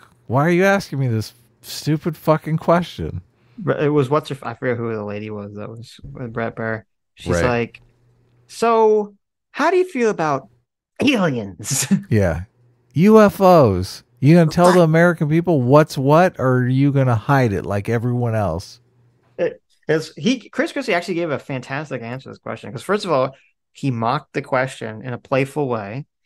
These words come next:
Speaker 2: He said, "Oh my God, you're giving me the U F O question?" And so everyone laughed, including the, the moderator who asked the question. So he, he was, he was able to, like, ridicule the question without, like, belittling the moderator. So it was very good rhetorically.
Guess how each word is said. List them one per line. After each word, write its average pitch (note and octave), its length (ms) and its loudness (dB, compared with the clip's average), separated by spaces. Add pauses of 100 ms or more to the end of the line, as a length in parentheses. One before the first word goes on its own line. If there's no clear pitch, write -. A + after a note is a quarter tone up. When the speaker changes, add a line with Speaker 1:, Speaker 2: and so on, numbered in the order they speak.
(180)
Speaker 2:
He D#3 120 0
said, C#3+ 280 0
"Oh F3 260 0
my D3+ 260 -2
God, B2+ 380 -4
you're A#2+ 100 -4
giving C#3 400 -2
me C3+ 260 0
the C3 160 -2
U B2+ 220 0
F A#2+ 160 -6
O A#2+ 140 -4
question?" E3 680 -6 (640)
And C#3+ 80 -2
so D3 100 0
everyone D#3+ 280 -4
laughed, A2+ 320 -8
including C3 320 -6
the, B2+ 100 -6 (140)
the C3 120 -10
moderator G#2+ 380 -8
who A#2+ 80 -4
asked A#2+ 340 -8
the - 60 -14
question. - 520 -18
So C3 120 -8
he, C#3 140 -2
he C#3+ 200 -6
was, C3+ 220 -4
he C3+ 80 -8
was C#3+ 80 -2
able E3+ 220 0
to, D#3 120 -4
like, C3+ 160 0
ridicule E3 380 0
the D#3+ 80 0
question C#3+ 340 -6
without, B2 220 -8
like, A2+ 160 -10 (460)
belittling B2 520 -4
the A#2 60 -10
moderator. A2 600 -10 (220)
So - 60 -12
it B2 40 -6
was A2+ 40 -10
very B2+ 220 0
good G#2+ 260 -8 (160)
rhetorically. A2 520 -8